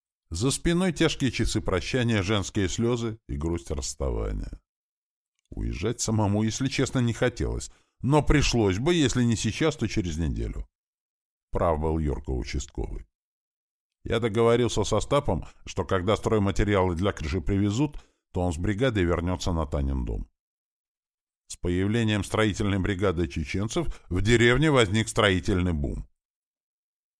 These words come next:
Кому-то понадобилось поправить забор, подремонтировать баню, хозяйственный двор, сараи, и не все хотели ремонтировать самостоятельно.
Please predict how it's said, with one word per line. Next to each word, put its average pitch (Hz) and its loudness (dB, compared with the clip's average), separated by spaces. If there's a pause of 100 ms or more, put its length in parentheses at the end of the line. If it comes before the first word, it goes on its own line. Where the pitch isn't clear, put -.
(140)
Кому-то 67 -2
понадобилось 98 2
поправить 87 2
забор, 76 -2
подремонтировать 73 0
баню, 62 -2
хозяйственный 90 -2
двор, 73 -2
сараи, 82 0 (380)
и 160 2
не 185 2
все 127 0
хотели 110 2
ремонтировать 107 0
самостоятельно. 67 -2